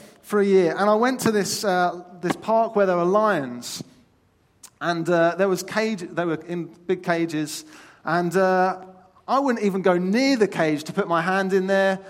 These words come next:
I wouldn't go near it thinking just like, you know, it, lions can do dangerous things. They can do very dangerous things to you. Daniel's in a pit full of lions and he gets rescued.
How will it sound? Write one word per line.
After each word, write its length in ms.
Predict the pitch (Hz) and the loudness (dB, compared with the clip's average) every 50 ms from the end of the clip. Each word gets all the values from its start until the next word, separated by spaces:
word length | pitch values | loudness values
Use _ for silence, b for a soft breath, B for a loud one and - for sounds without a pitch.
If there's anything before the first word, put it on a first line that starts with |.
| B B B - | B B B -2
I 60 | 175 | 0
wouldn't 200 | 202 208 202 190 | 0 0 2 4
go 120 | 208 196 | 4 4
near 340 | 190 202 208 233 247 247 240 | 4 4 2 4 4 4 4
it 140 | 240 233 233 | 4 2 0
thinking 440 | - - 226 220 214 220 214 208 202 | -2 -2 -2 -2 0 -2 -2 -2 -2
just 140 | 196 - | -2 0
like, 240 | 208 190 185 175 190 | 0 0 0 0 -2
you 60 | 214 | -2
know, 140 | 220 196 160 - | -2 -4 -4 -2
it, 220 | 165 208 226 - - - - - - | -4 -4 -6 -6 -10 -20 -20 -20 -10
lions 420 | - 175 208 247 254 254 247 220 - | -4 -2 0 0 2 0 0 -2 -2
can 160 | - 220 208 | -2 -2 0
do 140 | 190 214 196 | 0 -2 0
dangerous 500 | 156 208 214 220 220 214 202 196 202 - | 2 2 2 2 2 0 -2 -4 -4 -4
things. 280 | - 208 196 165 160 | -4 -2 -2 -2 -2
They 120 | 160 208 208 | -2 -2 -2
can 120 | 214 208 | -2 0
do 340 | 180 196 190 185 185 - B B B B B B B | 2 2 4 4 2 -2 B B B B B B B
very 340 | - - 214 240 233 226 220 | 0 2 4 4 4 4 4
dangerous 440 | 190 214 202 196 196 185 190 185 - | 4 2 2 2 2 0 -2 -2 0
things 280 | - 196 196 196 185 185 | -2 -2 -2 -2 -4 -4
to 120 | - 156 | -4 -6
you. 200 | 135 127 110 - B B B B B B B B B _ - - - _ - | -6 -6 -8 -10 B B B B B B B B B _ -20 -20 -20 _ -4
Daniel's 440 | 233 233 269 262 262 247 220 185 | -4 -2 -2 -2 -2 -4 -2 -2
in 80 | 208 202 | -2 -2
a 80 | 190 180 | -2 -2
pit 420 | 196 - - 240 202 151 - - | -4 -6 -8 -6 -6 -6 -8 -10
full 180 | - 185 180 170 | -8 -4 -4 -4
of 100 | 147 165 | -2 -2
lions 720 | 170 165 156 135 110 113 110 107 104 - - - - - b b b b b | -2 -2 -4 -4 -6 -10 -12 -14 -14 -14 -14 -12 -14 -14 b b b b b
and 100 | 151 156 | -12 -10
he 100 | 156 151 | -10 -10
gets 500 | 139 151 160 151 143 160 - - - - - _ _ _ - | -8 -8 -8 -8 -8 -10 -10 -12 -12 -14 -18 _ _ _ -14
rescued. 720 | - 131 143 170 165 165 - - - 135 110 - - - | -10 -6 -6 -6 -6 -6 -8 -10 -12 -14 -18 -18 -20 -20